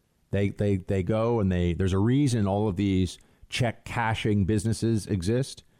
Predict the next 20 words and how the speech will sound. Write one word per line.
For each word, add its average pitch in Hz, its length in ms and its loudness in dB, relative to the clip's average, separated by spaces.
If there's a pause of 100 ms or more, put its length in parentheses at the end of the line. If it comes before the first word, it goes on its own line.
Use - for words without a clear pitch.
(220)
People 92 140 -4
take 104 200 -2
their 104 100 0
check 107 300 -4
from 95 240 0
work, 175 340 -2 (180)
they 101 100 -4
go, 98 180 0
they 95 120 -2
cash 80 360 -6
it. - 100 -16 (960)
And, 82 120 -4
you 87 80 -2
know, 90 40 0
now 120 280 0
is 104 100 0
not 113 180 0
the 107 80 -4
time 101 440 -2
for 92 480 0